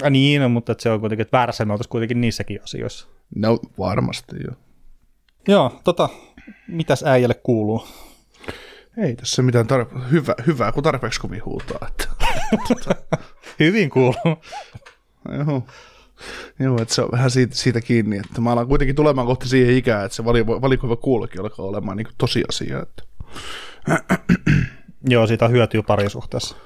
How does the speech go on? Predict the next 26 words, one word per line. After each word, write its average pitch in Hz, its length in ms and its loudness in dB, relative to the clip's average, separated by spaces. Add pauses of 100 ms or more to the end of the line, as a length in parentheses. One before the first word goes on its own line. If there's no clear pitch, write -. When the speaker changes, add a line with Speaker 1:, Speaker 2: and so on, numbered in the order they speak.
(800)
Speaker 2:
Oo, 123 300 -2 (180)
no, 110 220 0 (260)
itsellä 107 400 2
nyt 98 100 -2
sellaista 104 440 -2
ei 107 80 4
ole, 113 200 4
mutta, - 300 -8 (100)
mutta - 260 -10
tota, 113 320 -10
mut 110 400 -8
olen 127 240 2
ymmärtänyt, 113 560 2
että, - 220 -12 (160)
että - 320 -14
kannattaa 123 300 2
olla 117 120 4
taktinen 113 480 2
nero 110 200 2
monessakin 113 480 -10
Speaker 1:
<laughs> - 40 -4
Speaker 2:
tilanteessa, 117 460 0
Speaker 1:
Niin. 113 160 2
Speaker 2:
että - 180 -20 (540)
mitä 117 220 2
kuuntelee. 123 520 2